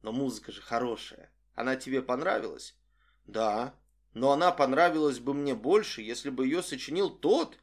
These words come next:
и тогда, когда еще не было разума и человеческого уха, спросил Громов. Да. А ты представляешь себе, какой тогда была земля? Раньше не представлял,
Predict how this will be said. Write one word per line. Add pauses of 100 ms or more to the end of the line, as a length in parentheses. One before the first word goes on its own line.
(140)
и
тогда, (520)
когда
еще
не
было
разума
и
человеческого
уха,
спросил
Громов. (300)
Да. (840)
А
ты
представляешь
себе, (340)
какой
тогда
была
земля? (560)
Раньше
не
представлял,